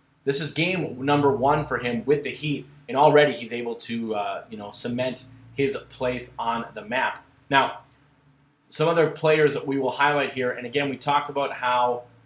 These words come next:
unfortunately, we wonder if this is gonna be the trend this weekend, but we're gonna mention points, we're gonna mention things like that, because there's not much to talk about from this game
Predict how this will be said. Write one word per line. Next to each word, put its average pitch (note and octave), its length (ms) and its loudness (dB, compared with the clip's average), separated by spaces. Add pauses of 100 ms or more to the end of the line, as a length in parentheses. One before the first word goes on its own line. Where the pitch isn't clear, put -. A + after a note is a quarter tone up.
(340)
unfortunately, C3 880 2 (260)
we A#2+ 120 -6
wonder C3 300 2
if - 80 -4
this C3 200 -2
is B2+ 100 -8
gonna B2+ 160 -2
be B2+ 380 -6
the A#2+ 100 -12
trend C#3+ 400 0
this A#2 300 -8
weekend, A2+ 420 -6 (320)
but B2 320 2 (240)
we're C3 140 -2
gonna D#3+ 140 0
mention D3+ 340 2
points, D3+ 380 2
we're C3 60 -6
gonna C#3+ 140 2
mention C#3+ 260 -2
things C3+ 200 -4
like B2+ 120 -2
that, C3+ 180 0
because A#2+ 400 -4 (180)
there's B2 160 -4
not C#3+ 240 4
much D#3+ 160 -2
to - 60 -10
talk C#3 220 2
about C#3 180 0
from B2 100 -8
this B2+ 160 -4
game C#3 400 -4